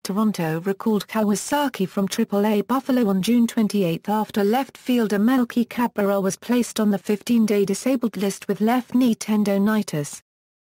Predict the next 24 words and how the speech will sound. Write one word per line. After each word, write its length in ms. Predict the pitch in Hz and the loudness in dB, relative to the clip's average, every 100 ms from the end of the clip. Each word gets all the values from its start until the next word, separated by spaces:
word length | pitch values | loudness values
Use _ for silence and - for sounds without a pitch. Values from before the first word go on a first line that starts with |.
| _ _ _ | _ _ _
Kawasaki 680 | 226 214 208 - 202 - 185 | -2 0 0 0 -4 -2 0
made 220 | 185 220 | 2 2
his 200 | 214 196 | 0 -4
first 360 | - 240 233 - | -2 -2 -2 0
M 160 | 202 202 | 0 2
L 160 | 196 | 0
B 180 | 185 208 | 0 -2
start 360 | - 226 196 175 | -2 -2 -2 -4
at 120 | - | -8
second 480 | - 254 - 214 - | -4 -2 0 0 0
base 280 | 180 180 190 | -2 -2 0
in 100 | 202 | 0
a 60 | |
game 280 | 196 190 190 | 2 2 2
against 360 | 190 202 185 - | 0 -2 -2 -4
the 80 | |
Boston 440 | 165 208 - 202 208 | -2 -4 -2 0 2
Red 200 | 240 262 | 2 -2
Sox 420 | - 196 - - | -2 -2 -4 -4
on 180 | 185 180 | -2 0
June 300 | 196 185 196 | 0 0 -2
thirtieth, 520 | - 202 196 190 190 | 0 -2 0 -2 -2
twenty 320 | - 208 190 | -4 -2 -2
thirteen. 720 | 190 226 214 - 175 151 147 | -2 -2 -2 -2 -4 -2 -6